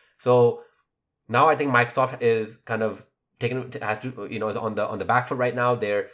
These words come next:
they're up next when it, uh, I think in Jul-, uh, July. I, I don't think they have an event in June, but in July I think they're up next. And I think it's important for them to kind of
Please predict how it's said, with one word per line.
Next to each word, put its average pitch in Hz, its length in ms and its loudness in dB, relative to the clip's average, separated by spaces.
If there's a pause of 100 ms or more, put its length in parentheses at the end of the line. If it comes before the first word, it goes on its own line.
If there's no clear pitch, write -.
(140)
they're 110 220 0
up - 160 -6
next 117 460 -6
when 107 140 -8
it, 110 140 -10
uh, 113 240 -6
I 107 60 -6
think 123 160 -4
in 107 120 -6
Jul-, 107 220 -6
uh, 107 60 -10
July. 95 300 -4
I, 90 80 -8
I 113 180 -6
don't 123 120 0
think 143 140 -6
they 113 60 -4
have 110 100 -4
an 107 80 -8
event 98 280 -8
in 92 100 -14
June, 101 320 -12 (260)
but 107 120 0
in 107 100 -4
July 117 260 4
I 117 40 2
think 113 160 -4
they're 110 160 0
up 107 120 -4
next. 104 440 -4 (480)
And 113 120 2
I 117 80 2
think 151 240 0
it's 123 180 -4
important 113 680 0 (180)
for 104 200 -4
them 110 260 0
to 113 80 -6
kind 107 240 -4
of 95 240 -4